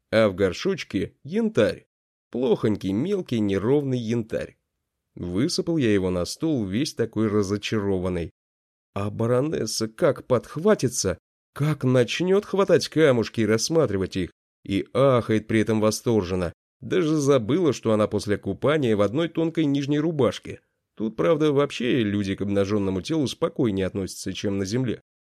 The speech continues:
Я вот всё никак не привыкну к этому.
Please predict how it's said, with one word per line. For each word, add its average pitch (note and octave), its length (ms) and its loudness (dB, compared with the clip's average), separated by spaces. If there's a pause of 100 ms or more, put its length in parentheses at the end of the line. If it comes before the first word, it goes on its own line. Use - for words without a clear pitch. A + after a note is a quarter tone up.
(260)
Я A2 200 0
вот G#2 180 0
всё - 200 -6
никак E3+ 380 -6
не E3+ 100 -2
привыкну D#3+ 560 -4
к - 60 -8
этому. F2+ 380 -2